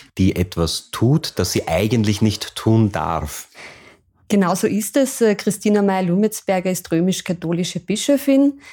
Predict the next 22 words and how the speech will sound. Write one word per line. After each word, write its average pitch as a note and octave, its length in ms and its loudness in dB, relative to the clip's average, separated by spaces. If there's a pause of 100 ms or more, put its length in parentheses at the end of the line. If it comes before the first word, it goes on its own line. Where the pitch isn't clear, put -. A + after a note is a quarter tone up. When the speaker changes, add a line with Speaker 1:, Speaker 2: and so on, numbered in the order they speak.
(220)
Speaker 2:
Äh, E3 200 2
sie E3 140 -4
lebt E3+ 240 0
in E3 100 0
Oberösterreich F#3 840 0
in F3+ 100 -2
der E3 220 -2
Gemeinde E3 400 0
Pettenbach. C4 760 -2
Und, C#4+ 400 2
ähm, G#3+ 380 2 (440)
ja, A3 220 -2
also F3 300 -4
sie G3+ 360 0 (200)
führt G3+ 340 -4
Messen F3 480 2
durch, C4 420 0
sie A#3 240 -2
tauft - 500 -4
Kinder, C4 680 2
sie G3+ 320 -2
traut E3 420 -2